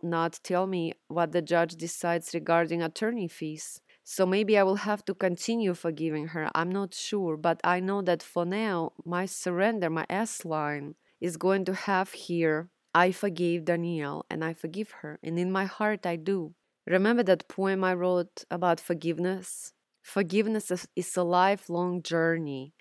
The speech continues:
It's a decision to set people free from the debt of offense they owe you, issuing them an intentional debt-free decree.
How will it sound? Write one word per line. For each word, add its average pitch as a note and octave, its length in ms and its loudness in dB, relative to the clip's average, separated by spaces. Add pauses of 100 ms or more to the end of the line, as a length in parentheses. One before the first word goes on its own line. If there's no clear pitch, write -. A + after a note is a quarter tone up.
(140)
It's - 200 2
a F#3+ 200 0
decision E3 1040 2
to E3+ 60 -2
set B3 360 0
people A3 320 -2
free F#3 800 0 (720)
from A3+ 340 2
the A#3 140 4
debt F#3 600 4
of F3 220 0
offense F#3 640 0
they D#3+ 240 2 (160)
owe G3+ 240 4
you, D3+ 460 -4 (400)
issuing F3 640 4
them D3 500 2
an G3 140 2
intentional G3 880 0
debt-free F#3+ 880 2
decree. D3+ 640 -6